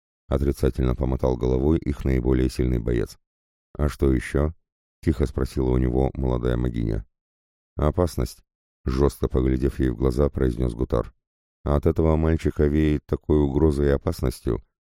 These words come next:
то я готов поверить во все те легенды, которые описывали его возможности в тех летописях, что мы нашли».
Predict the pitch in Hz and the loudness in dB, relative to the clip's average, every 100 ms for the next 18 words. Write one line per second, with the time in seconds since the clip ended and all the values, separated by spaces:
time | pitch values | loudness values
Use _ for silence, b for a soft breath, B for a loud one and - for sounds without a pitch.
0 | _ - 78 71 76 78 73 78 80 78 | _ 0 2 4 2 0 0 0 2 2
1 | - 76 - 78 - 71 69 80 80 69 | 2 0 0 -2 0 0 2 2 2 0
2 | 65 76 76 71 73 - 69 76 - 69 | 0 0 0 2 2 0 -2 -4 -2 -2
3 | 71 71 69 71 69 67 76 69 67 - | 2 2 4 2 2 0 0 0 -2 -2
4 | 69 - 67 78 80 - 62 - 58 - | -4 -2 -2 0 -2 -2 -6 -4 -6 -8
5 | - 71 69 65 - 76 | -4 -2 0 -2 0 -2